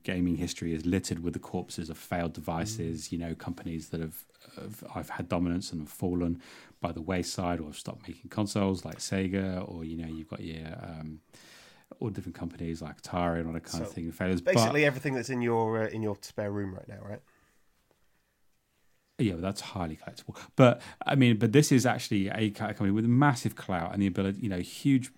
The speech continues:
Speaker 1: you know, pockets, deep pockets on the forefront, and they're proposing an entirely new way to consume gaming. And I think it's big, and I think we have to mark that in State of the Gaming Nation. So, I mean, not without its controversy, I don't think is, it's
Speaker 2: No,
Speaker 1: fair
Speaker 2: but
Speaker 1: to
Speaker 2: it does
Speaker 1: say.
Speaker 2: sound like a pretty seismic shift into, uh,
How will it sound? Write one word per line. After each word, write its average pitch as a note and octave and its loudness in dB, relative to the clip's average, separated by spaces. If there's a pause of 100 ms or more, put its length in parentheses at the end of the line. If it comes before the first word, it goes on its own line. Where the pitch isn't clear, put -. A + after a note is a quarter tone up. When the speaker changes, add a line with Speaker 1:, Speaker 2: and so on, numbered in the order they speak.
Speaker 1:
you A#2+ -2
know, G2+ -2
pockets, - -6
deep G2+ -2
pockets - -12
on - -4
the G2+ -2
forefront, G2 -6
and G#2 2
they're A#2 2
proposing G2 0
an F#2 2
entirely G2 2
new F#2 2
way E2+ -4
to - -12
consume E2 -6
gaming. E2 -6 (500)
And C3+ 6
I - 6
think D3+ 4
it's D3+ 0
big, D#3 4
and G2 4
I - 2
think A#2+ 0
we G#2 2
have G2+ 0
to - -4
mark G2+ 2
that G2 -4
in F#2+ -2
State F#2 -6
of F2+ -6
the F2 -8
Gaming F2+ 0
Nation. F2+ -2
So, - -4
I G2+ 2
mean, G#2 4 (760)
not D3 6
without D3 6
its - -4
controversy, E2+ 0
I - -10
don't F2 -6
think - -10
is, E2 -10
it's F2 -10
Speaker 2:
No, D#2 -4
Speaker 1:
fair G2 -2
Speaker 2:
but G#2 -4
Speaker 1:
to C3 -4
Speaker 2:
it C3 -8
does - -2
Speaker 1:
say. - -4
Speaker 2:
sound C#3+ 0
like A#2+ -4
a A#2+ -10
pretty B2 -6
seismic A2 -4
shift - -8
into, G2 -4
uh, F#2+ 0